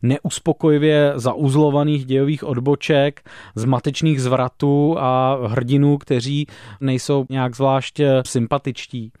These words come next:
Tvůrci do toho vyprávění zatáhli telepaty, geneticky modifikované osoby, virtuální realitu, psychedelické mimozemské vize, vraždící psychopaty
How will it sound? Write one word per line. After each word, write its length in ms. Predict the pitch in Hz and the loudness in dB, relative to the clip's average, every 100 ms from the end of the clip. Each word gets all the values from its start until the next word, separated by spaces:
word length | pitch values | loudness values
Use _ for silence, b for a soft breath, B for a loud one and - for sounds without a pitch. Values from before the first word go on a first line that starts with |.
| - | -2
Tvůrci 280 | 127 - | -2 0
do 100 | 143 | 0
toho 180 | 143 147 | 0 0
vyprávění 680 | 139 123 139 139 151 151 147 | 0 0 0 0 0 0 -2
zatáhli 440 | 127 123 135 147 127 | -4 -2 -2 -2 -2
telepaty, 1000 | 139 131 131 147 135 - 139 135 135 123 - | -2 -2 -2 -2 -4 0 2 4 2 0 -2
geneticky 500 | 131 131 131 - 143 131 _ | 0 0 -2 0 0 0 _
modifikované 760 | 127 120 127 - 131 143 143 139 | 0 2 2 -2 0 2 2 0
osoby, 720 | - - 147 131 139 135 139 B B B | -4 -4 -2 2 2 2 0 B B B
virtuální 680 | 117 123 - 143 135 147 135 | -2 0 2 2 2 2 2
realitu, 840 | 127 127 139 - 151 143 143 139 B | 2 2 0 0 2 4 4 2 B
psychedelické 760 | - 131 - 143 139 139 165 139 | -4 -4 0 2 2 0 0 2
mimozemské 680 | 139 135 139 139 - 156 131 | 4 2 2 0 0 0 2
vize, 640 | 117 123 135 143 143 139 | 2 2 4 2 2 0
vraždící 540 | 120 120 113 139 131 143 | -2 -4 -4 -6 -6 -8
psychopaty 960 | - 127 - 143 151 135 147 139 139 | -6 -6 -2 -2 -2 -2 -2 0 -2